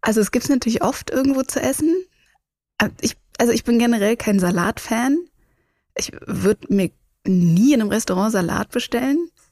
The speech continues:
Das sehen auf jeden Fall viele Leute anders, aber ich find's irgendwie, weiß nicht, ich find's irgendwie nicht so lecker. Ähm, es gab aber keine andere vegetarische Vorspeise, deswegen habe ich einen Caesar Salad genommen.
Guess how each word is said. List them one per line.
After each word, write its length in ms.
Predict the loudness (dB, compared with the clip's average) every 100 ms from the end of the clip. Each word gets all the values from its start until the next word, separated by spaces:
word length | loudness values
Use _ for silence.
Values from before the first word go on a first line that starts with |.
| -16
Das 120 | -8
sehen 320 | -2 -2 -2 -6 -12
auf 180 | -6 0
jeden 160 | 0
Fall 140 | 0 -2
viele 220 | 0 0
Leute 300 | 0 0 0
anders, 320 | 0 0 -2
aber 180 | -2 -2
ich 140 | -4
find's 340 | -8 -6 -6 -2
irgendwie, 480 | -4 -2 -2 -2 -4 -12
weiß 160 | -18 -16
nicht, 160 | -16
ich 60 | -10
find's 240 | -8 -8
irgendwie 180 | -8 -12
nicht 140 | -12 -10
so 80 |
lecker. 380 | -8 -8 -6 -8 -8 -20 -20 -20 -20 _ _ _ _
Ähm, 520 | 0 2 2 2 0 -4 _ _ _ _ _ _ _ _ _ _ -8
es 140 | -4
gab 200 | -2 0
aber 180 | 0 -2
keine 260 | 0 0
andere 300 | 0 0 0
vegetarische 560 | -2 -2 -2 -2 -2 -4
Vorspeise, 400 | -6 -4 -2 -2
deswegen 300 | -2 -2 0
habe 100 | 0
ich 60 | 0
einen 100 | -2
Caesar 320 | 0 0 0
Salad 340 | -2 -4 -2
genommen. 300 | -2 -2 -2